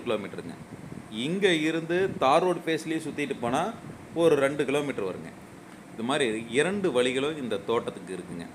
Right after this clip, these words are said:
பாருங்க, வாழைத்தோப்பு ஒரு வயல் வச்சிருக்காங்க.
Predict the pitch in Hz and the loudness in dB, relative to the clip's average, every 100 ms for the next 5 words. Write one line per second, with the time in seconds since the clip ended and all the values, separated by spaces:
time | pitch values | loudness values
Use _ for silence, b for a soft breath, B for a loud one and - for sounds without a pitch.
0 | - - - 113 110 107 101 110 113 98 | -16 -8 -2 -2 -2 -2 0 0 -2 -6
1 | 98 117 - - - - - 135 143 143 | -2 -4 -4 -10 -16 -16 -2 2 4 4
2 | 151 127 - 104 101 90 | 2 -2 -6 -6 -6 -6